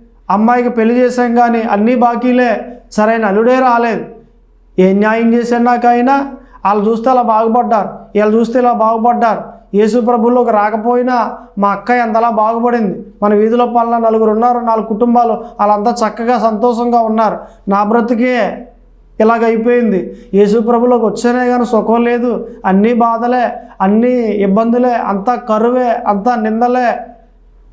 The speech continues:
ఇలా మాట్లాడతారు కొంతమంది శ్రమలలో. ఇలా ఎవరైతే మాట్లాడుతున్నారో వారి విశ్వాసము నిలిచి ఉన్నది కాదు,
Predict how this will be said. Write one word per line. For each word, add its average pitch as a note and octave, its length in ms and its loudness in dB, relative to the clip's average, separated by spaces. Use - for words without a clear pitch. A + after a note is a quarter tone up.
ఇలా G#3 140 2
మాట్లాడతారు G3+ 600 0
కొంతమంది F3 400 0
శ్రమలలో. F#3 600 0
ఇలా F#3+ 180 2
ఎవరైతే A3+ 520 0
మాట్లాడుతున్నారో A3 1080 0
వారి G#3 480 2
విశ్వాసము A3+ 960 0
నిలిచి A3+ 400 2
ఉన్నది A3+ 340 2
కాదు, F3+ 320 -2